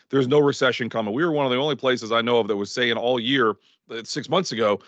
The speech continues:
there's no recession coming. The economy's too strong. The consumer's too strong. Yes, housing's weak. Yes, manufacturing's been weak-ish, but the consumer's two-thirds of the economy with a strong employment backdrop. Fast forward or rewind, maybe how you wanna put it.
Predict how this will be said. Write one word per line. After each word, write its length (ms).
there's 160
no 100
recession 460
coming. 240
The 80
economy's 400
too 160
strong. 320
The 80
consumer's 420
too 160
strong. 380
Yes, 280
housing's 480
weak. 340
Yes, 220
manufacturing's 800
been 260
weak-ish, 460
but 120
the 80
consumer's 420
two-thirds 500
of 60
the 60
economy 500
with 140
a 60
strong 300
employment 360
backdrop. 400
Fast 320
forward 320
or 100
rewind, 460
maybe 220
how 80
you 80
wanna 120
put 200
it. 80